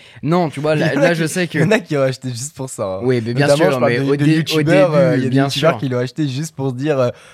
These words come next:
Speaker 1: Oh, euh, ok, euh, hum, hum. » euh, fais-moi une blague, tu vois.
Speaker 2: Oui, bien sûr. Mais maintenant, tu vois, c'est, c'est un écosystème. T'as tes ampoules connectées. Tu, quand tu vas faire des automatisations, quand tu vas rentrer, ça va allumer telle lumière et tout ça.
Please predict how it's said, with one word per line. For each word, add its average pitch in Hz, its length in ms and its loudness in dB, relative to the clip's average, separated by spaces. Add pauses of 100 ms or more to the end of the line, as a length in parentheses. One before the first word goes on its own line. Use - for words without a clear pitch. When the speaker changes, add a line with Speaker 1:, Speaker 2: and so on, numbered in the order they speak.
(160)
Speaker 1:
Oh, 165 160 2 (160)
euh, 113 460 -6 (180)
ok, 135 160 -14
euh, 110 640 -8 (180)
hum, 123 80 -14
hum. » 165 220 -10 (500)
euh, 113 560 -6
fais-moi 123 240 -6
une 131 80 -6
blague, 113 200 -4
tu - 100 -14
vois. 98 100 -6
Speaker 2:
Oui, 120 120 -4
bien 113 160 -4
sûr. 117 260 -6 (340)
Mais 131 200 2
maintenant, 143 380 -2
tu 156 120 -6
vois, 175 220 0
c'est, 123 340 -2
c'est 117 180 -6
un 113 160 -2
écosystème. 143 600 -4
T'as 120 120 -6
tes 107 160 -12
ampoules 117 260 -10
connectées. 151 560 -4
Tu, 113 460 -8
quand 120 260 -8
tu 135 100 -10
vas 123 60 -2
faire 127 140 -4
des 123 140 -6
automatisations, 143 640 -6
quand 147 100 -8
tu 131 120 -12
vas 123 100 -4
rentrer, 127 380 -6
ça 131 140 -12
va 107 80 -4
allumer 110 300 -4
telle 113 160 -10
lumière 139 280 -6
et 131 60 -8
tout - 80 -18
ça. 135 220 -8